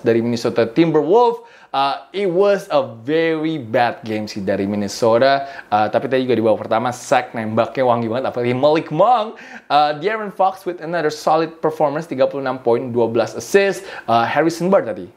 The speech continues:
yang juga panas ternyata di kuarter satu, dia cetak sepuluh dari delapan belas poinnya di kuarter satu. Uh, Kings juga masih undefeated ya, kalau gue nggak salah, di in-season tournament ini. Uh, padahal tadi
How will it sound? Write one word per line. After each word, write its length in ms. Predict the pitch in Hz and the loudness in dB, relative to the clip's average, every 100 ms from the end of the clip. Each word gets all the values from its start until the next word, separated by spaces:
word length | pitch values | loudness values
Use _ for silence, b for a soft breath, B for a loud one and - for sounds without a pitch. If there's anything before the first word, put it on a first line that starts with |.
| - | -8
yang 240 | 110 120 | -8 -6
juga 240 | 143 180 190 | -2 -2 0
panas 240 | 226 196 | -2 -2
ternyata 320 | 127 113 101 | -2 -2 -4
di 160 | 110 107 | -4 0
kuarter 240 | 117 113 | 0 0
satu, 320 | - 107 135 | 0 0 0
dia 160 | 139 127 | 0 0
cetak 240 | 127 120 | 2 0
sepuluh 480 | - 180 - 175 208 | 2 0 2 2 2
dari 320 | 196 156 156 | 4 2 2
delapan 320 | 156 143 165 165 | 0 0 -2 -4
belas 160 | 160 | -4
poinnya 240 | 151 147 156 | -4 -4 -4
di 160 | 131 | -8
kuarter 560 | 123 - 110 110 117 104 | -4 0 0 -2 -10 -12
satu. 720 | - 104 95 - - 190 147 B B B | -6 -4 -4 -4 2 2 2 B B B
Uh, 120 | 143 143 | 2 2
Kings 240 | 226 240 | 2 2
juga 160 | 190 185 | 4 2
masih 160 | 185 | 0
undefeated 400 | 190 190 294 240 | -2 -4 -2 -2
ya, 160 | 127 - | 0 -2
kalau 160 | 160 135 | 0 0
gue 80 | |
nggak 160 | 131 127 | 0 0
salah, 160 | 127 151 | 2 0
di 400 | 139 123 123 147 | -2 -4 -4 -6
in-season 400 | 123 139 123 127 | -6 -4 -4 -2
tournament 400 | 127 123 120 123 | -2 -2 -2 0
ini. 320 | 160 196 185 B B B | 2 2 0 B B B
Uh, 240 | 127 120 120 | 2 2 0
padahal 400 | - 131 131 170 | 0 2 4 2
tadi 320 | 151 135 156 | 2 0 -2